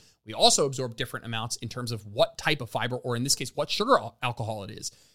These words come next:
And so there's enough of an individual difference where I don't think we can get too, uh, caught up in exactly how to go here. Personally, if you wanna be particular, I would count this as half. And so, is that what you said? Um, I would count it as half. And so if they are,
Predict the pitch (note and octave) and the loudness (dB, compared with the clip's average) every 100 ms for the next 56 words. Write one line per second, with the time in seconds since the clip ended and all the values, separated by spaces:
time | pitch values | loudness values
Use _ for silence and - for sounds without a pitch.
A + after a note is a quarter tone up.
0 | _ C#3 - D#3 D3 C#3 D#3 F3+ C4+ D#4 | _ 0 6 6 6 2 -2 0 -2 0
1 | C4 D3 D#3+ C3+ C3 C3+ C3+ C3+ D3 A#2+ | -2 2 2 2 0 0 -2 -4 -6 -6
2 | G#2 B2 B2+ C3+ B2+ C3+ B2 A#2+ _ _ | -4 -6 -6 -8 -6 -2 -4 -4 _ _
3 | _ _ B2+ - - - D#3+ E3 D#3+ D3+ | _ _ -8 -8 -10 2 2 2 -4 0
4 | C#3+ C#3+ C#3+ C#3+ C#3 C#3 - - D3 D3 | 0 0 -2 -4 -4 -6 -8 0 2 2
5 | - C#3+ C3 A#2+ B2+ D3 F3 D3+ D3 B2+ | 0 -4 0 4 4 2 0 0 0 -2
6 | B2+ C#3 F#3+ A3+ - - - - _ _ | -4 -4 -4 -6 -10 -20 -20 -20 _ _
7 | _ _ _ _ _ - G3 G#3 A3+ A3 | _ _ _ _ _ 6 8 8 6 6
8 | A3 A3 - _ _ _ _ - C3+ C#3 | 4 2 -2 _ _ _ _ -8 0 6
9 | F3+ G3 G#3+ F#3+ - F#3+ F#3+ G3 G3 G3 | 8 8 6 4 -4 -6 -4 0 0 0
10 | C#3+ E3+ F3+ - F3 F#3 E3 C3 - D3+ | 2 2 2 -2 -6 -2 -2 0 4 6
11 | F#3+ - - C#3 C3 D3 C#3+ C#3+ C#3 C3+ | 6 0 -10 -4 0 0 0 -2 -4 -4
12 | F3+ F#3+ D#3 B2+ D#3 F3 F#3+ C#3+ C#3+ C#3+ | -4 -4 -4 -2 0 -2 -2 -2 -2 -2
13 | C#3+ C#3+ - E3+ G3+ F#3+ E3+ E3 C#3+ C3+ | -2 -4 4 4 6 2 -4 -4 0 0
14 | - G#2+ F2 F#2+ - - G#2+ B2+ B2+ C3+ | 2 2 2 -4 -20 -10 -4 -2 -2 -2
15 | C3+ C#3 B2+ B2+ | 0 0 0 -4